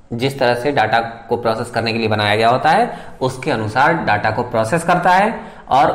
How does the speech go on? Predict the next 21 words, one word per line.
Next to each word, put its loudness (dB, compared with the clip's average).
उसके -2
बाद 4
हमें -4
उसका -4
आउटपुट -2
यानी -2
रिजल्ट -2
देता -8
है। -10
तो 0
कंप्यूटर 2
का 2
काम 0
डेटा 4
को 2
रिसीव 2
करना, 2
डेटा 0
को -2
प्रोसेस -2
करना 2